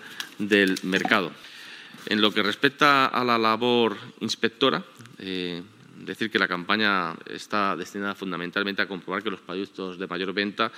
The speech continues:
en estas fechas cumplen la normativa en lo referido a su seguridad. En esta campaña que comenzamos a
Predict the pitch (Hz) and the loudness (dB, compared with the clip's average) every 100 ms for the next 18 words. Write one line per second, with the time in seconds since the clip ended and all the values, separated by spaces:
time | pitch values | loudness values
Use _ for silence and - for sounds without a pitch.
0 | - - - 85 95 - 98 113 - 92 | -18 -16 -12 -6 -6 -4 -4 -4 -4 -8
1 | 80 104 104 - 82 87 87 85 85 78 | 0 0 0 -6 -4 -2 -2 -6 -6 -6
2 | 110 107 101 92 90 87 87 95 107 98 | -2 0 0 -2 -4 -6 -4 -2 0 -2
3 | - 98 87 85 90 92 110 - - - | -4 -8 -6 -4 -4 -4 -6 -10 -20 -20
4 | - 104 101 - 104 107 107 123 120 113 | -14 -10 -6 -4 -4 -4 -2 -2 0 -2
5 | 101 98 101 104 _ - 101 95 - 107 | -2 -6 -10 -14 _ -8 -8 -8 -4 -4
6 | 107 - 95 90 | -4 -6 -6 -6